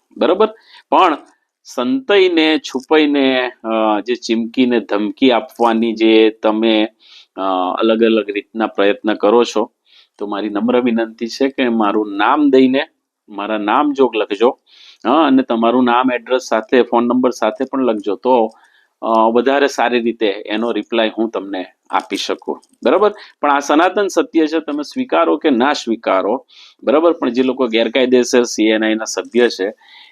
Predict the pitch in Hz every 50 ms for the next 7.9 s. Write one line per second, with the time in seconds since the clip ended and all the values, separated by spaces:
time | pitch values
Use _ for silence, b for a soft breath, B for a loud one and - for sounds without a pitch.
0 | B - - 117 120 123 127 120 113 107 - - - - 131 131 127 120 120 117
1 | 113 117 113 110 - - 113 113 117 113 - 98 95 - 104 104 98 - - 101
2 | 95 98 98 98 95 95 92 - - - - 82 - - - - _ _ _ -
3 | 98 101 110 110 113 - 139 151 156 - - - - 104 98 95 98 95 98 107
4 | - - _ _ _ _ _ _ - 92 98 98 101 107 107 - - 92 - 87
5 | 82 104 113 110 - - 107 95 92 90 - _ - - - - - - - _
6 | _ _ _ - - - 135 156 175 185 185 B B B B B B - 139 151
7 | 165 196 196 165 170 156 147 143 131 - 123 120 120 120 123 123 123 127